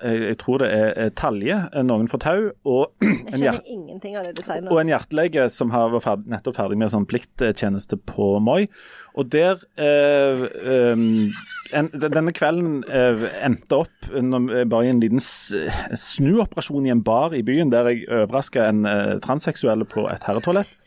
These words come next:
Speaker 1: Det er en s-, historie for en annen gang. Men på dette julebordet så, eh, oppdaget jeg plutselig at der satt pigene.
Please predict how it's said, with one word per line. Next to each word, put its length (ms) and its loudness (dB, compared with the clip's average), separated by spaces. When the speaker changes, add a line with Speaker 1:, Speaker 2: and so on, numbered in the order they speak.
Speaker 1:
Det 100 2
er 60 2
en 80 -2
s-, 140 -12
historie 280 -2
for 100 0
en 80 2
annen 200 2
gang. 20 -20
Men 200 0
på 160 2
dette 240 0
julebordet 560 2
så, 420 0
eh, 240 4
oppdaget 440 -4
jeg 120 -4
plutselig 320 -2
at 80 -6
der 180 2
satt 260 -8
pigene. 360 0